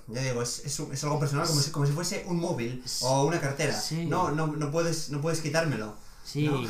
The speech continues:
Speaker 2: y no, y no puede, no puede cam-, no puede cambiar, ¿no? So pena, so pena de, de apostatar de los propios valores, ¿no? O de, ah,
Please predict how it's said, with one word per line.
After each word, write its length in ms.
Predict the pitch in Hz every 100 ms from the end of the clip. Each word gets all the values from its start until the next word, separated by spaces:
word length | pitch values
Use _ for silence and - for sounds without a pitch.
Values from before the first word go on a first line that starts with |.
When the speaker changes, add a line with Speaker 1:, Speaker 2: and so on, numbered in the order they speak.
| 104
Speaker 2:
y 80 | 135
no, 100 | 139
y 160 | 147
no 200 | 127 156
puede, 340 | 165 156 135 - 143
no 240 | 131 156
puede 180 | 175 135
cam-, 300 | 110 110 110
no 240 | 120 127
puede 200 | 143 139
cambiar, 500 | - 104 120 151 123
¿no? 280 | 104 120 139 117
So 580 | - - - - 120
pena, 500 | - 139 135 127 120 107
so 260 | - 107
pena 320 | - 131 127 117
de, 420 | 110 107 98 95 - - -
de 280 | 107 104 104
apostatar 840 | 98 98 104 - - 95 120 117 107
de 140 | 104
los 160 | 101 95
propios 580 | - 107 110 101 98 95
valores, 600 | 87 101 127 104 95 -
¿no? 200 | 117 127 - - -
O 160 | 104 104
de, 400 | 101 95 95 90 - - - - -
ah, 480 | - 90 90 90 87